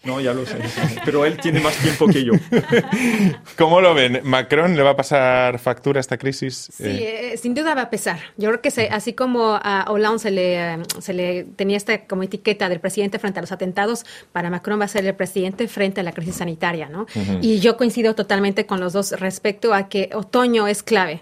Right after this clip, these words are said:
Speaker 3: O sea, en otoño sabremos si, eh, hubo o no este pico, bueno, a lo mejor otoño, inicios de invierno,
Speaker 2: Ujú.
Speaker 3: ¿no? Este pico en la pa-, en la epidemia o no, después de la apertura en, en verano. Y finalmente, eh, también veremos qué, qué más hay en la agenda de Macron. No se puede
Speaker 2: Ujú.
Speaker 3: tampoco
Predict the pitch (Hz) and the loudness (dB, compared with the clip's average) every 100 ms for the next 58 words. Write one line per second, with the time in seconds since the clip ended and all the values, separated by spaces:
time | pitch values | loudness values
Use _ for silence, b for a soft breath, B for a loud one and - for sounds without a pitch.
0 | _ 202 185 202 220 220 247 269 247 226 | _ -10 0 2 2 2 0 2 0 2
1 | 247 262 277 - 220 247 269 B B B | 2 0 -2 -2 -2 0 -4 B B B
2 | - 208 - 240 240 226 226 240 220 - | 0 2 4 4 4 4 4 2 0 0
3 | 233 233 247 - 214 190 185 175 180 180 | 0 0 -6 0 0 0 -2 -2 -4 -2
4 | 214 196 214 220 214 202 226 214 226 196 | -2 -2 0 2 2 0 -2 0 0 2
5 | 202 220 233 254 220 247 233 208 214 214 | 4 4 4 2 4 4 2 0 -4 -4
6 | 208 202 185 196 202 190 180 180 180 185 | -2 -2 -2 -4 -4 -2 -2 -2 -2 -2
7 | 180 208 202 214 208 220 208 208 262 240 | -2 0 2 2 0 0 2 2 0 -4
8 | 185 - 190 196 185 180 170 170 170 170 | -4 0 2 4 2 2 2 0 0 0
9 | 190 190 196 190 175 175 185 180 180 190 | -4 -2 0 0 0 -4 -4 -4 0 2
10 | 220 302 B B B - 190 196 196 202 | 0 -2 B B B -2 0 4 4 6
11 | 220 220 277 277 233 196 185 190 196 220 | 4 4 4 4 4 2 2 0 2 2
12 | 208 214 247 - - 220 208 202 233 254 | 2 0 0 -4 0 2 2 2 2 2
13 | 247 294 220 190 214 190 185 196 196 262 | 2 2 4 2 0 -2 0 -2 0 0
14 | 214 208 - 220 208 196 202 202 233 | 0 -2 0 2 2 2 0 2 0